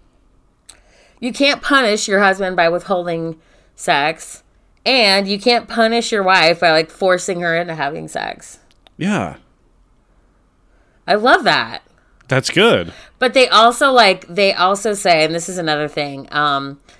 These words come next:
Speaker 1: is that they believe that sexual intercourse is a yetzer ra, or evil impulse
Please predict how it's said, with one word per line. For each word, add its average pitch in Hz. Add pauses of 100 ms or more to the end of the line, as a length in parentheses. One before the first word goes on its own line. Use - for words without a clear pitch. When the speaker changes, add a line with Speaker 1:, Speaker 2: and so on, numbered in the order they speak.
(320)
Speaker 1:
is 180
that 170
they 180
believe 196
that 202
sexual 196
intercourse 165
is 175
a 156 (100)
yetzer 220
ra, 151 (600)
or 165
evil 170
impulse 160